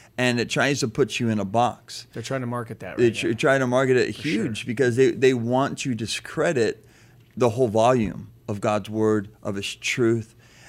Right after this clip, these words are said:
Speaker 1: and we're seeing the moral decay in our nation like never before. Like, I, we're seeing it skyrocket in every aspect. You're seeing it more,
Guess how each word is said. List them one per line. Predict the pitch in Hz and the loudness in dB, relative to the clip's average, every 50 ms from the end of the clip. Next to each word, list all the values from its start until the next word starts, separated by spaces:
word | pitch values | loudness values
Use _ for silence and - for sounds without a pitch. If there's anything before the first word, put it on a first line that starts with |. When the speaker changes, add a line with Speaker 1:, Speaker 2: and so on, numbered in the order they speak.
| - _ | -8 _
Speaker 1:
and | 123 123 117 117 117 113 120 | 0 0 2 2 2 2 2
we're | 135 147 | 2 2
seeing | 131 - - - - 131 139 147 147 135 127 120 117 110 | 2 -2 -4 -6 -4 -4 -2 -2 0 0 0 0 0 0
the | 110 113 110 | 0 0 2
moral | 110 113 123 131 135 131 120 | 2 2 2 2 2 0 0
decay | 104 110 95 - - - 127 127 123 113 | -2 -4 -6 -8 -8 -6 -4 -2 -2 -2
in | 107 107 | -2 -2
our | 107 104 | -4 -4
nation | 107 107 117 139 135 - - 110 78 - - - _ _ _ _ _ _ | -4 -4 -4 -4 -4 -6 -6 -8 -10 -14 -18 -20 _ _ _ _ _ _
like | 120 127 123 120 | 0 0 2 2
never | 127 139 170 180 170 | 2 2 2 2 0
before. | 117 110 110 - - - 135 135 110 - 87 87 82 | 0 -2 -4 -6 -4 -2 0 0 0 -2 -6 -10 -6
Like, | 92 113 113 110 - - | -2 -2 -2 -2 -2 0
I, | 127 127 | 0 0
we're | 127 127 135 151 135 | 2 2 2 2 0
seeing | - - 156 156 156 160 156 151 | -2 -4 -4 -4 -2 -2 -2 -2
it | 147 135 - - - _ - - - _ | -2 -2 -4 -6 -10 _ -20 -20 -20 _
skyrocket | - - - - - 151 135 139 147 139 123 117 110 110 - - 117 - - | -12 -10 -10 -4 -2 2 2 4 4 4 2 2 0 0 -2 -4 -6 -6 -4
in | 113 110 110 | -2 0 2
every | 110 123 131 135 127 | 2 2 4 4 4
aspect. | 120 123 127 - - - 104 98 95 104 | 4 4 2 -2 -4 -6 -6 -6 -4 -6
You're | 110 101 | -8 -8
seeing | - - 139 135 135 143 | -6 -6 -4 -2 -2 -2
it | 139 - - | -2 -4 -2
more, | - 131 147 180 156 - | -2 0 2 2 0 -2